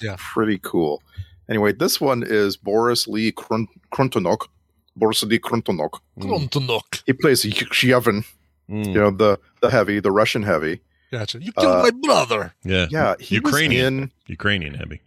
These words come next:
Speaker 3: Anyway.
Speaker 2: He was
Speaker 1: Ukrainian,
Speaker 2: in,
Speaker 1: yeah.
Speaker 2: like, and this is weird. He was in both The Undiscovered Country and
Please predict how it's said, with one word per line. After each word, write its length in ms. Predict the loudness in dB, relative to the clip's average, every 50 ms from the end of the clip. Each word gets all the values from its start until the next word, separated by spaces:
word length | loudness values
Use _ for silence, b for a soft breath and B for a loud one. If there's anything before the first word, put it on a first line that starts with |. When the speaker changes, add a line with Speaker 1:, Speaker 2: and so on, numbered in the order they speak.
| _ _ -6
Speaker 3:
Anyway. 220 | -4 -4 -2 -2
Speaker 2:
He 180 | 0 2 2 4
was 260 | 4 4 2 2 2
Speaker 1:
Ukrainian, 200 | 2 2 0 0 0
Speaker 2:
in, 40 | -2
Speaker 1:
yeah. 40 | -2
Speaker 2:
like, 200 | -2 -2 -2 -4 -4 -2
and 160 | -2 0 2
this 160 | 2 2 2
is 260 | 2 0 0 -2 -4 -6
weird. 320 | -4 0 2 2 2 0
He 140 | 0 -2 -2
was 180 | -2 -2 0
in 220 | 0 0 0 0 0
both 360 | 0 2 2 2 2 2 -2 -4
The 200 | -2 -2 0 0
Undiscovered 800 | 0 0 0 2 2 2 2 2 2 2 0 0 0 0 -2
Country 640 | -2 -2 -2 -2 -2 -4 -4 -4 -4 -4 -6 -8 -10 _ _ _ _ _ _ _ _ _ _ _ _ 0
and 500 | 2 4 4 4 4 4 4 2 0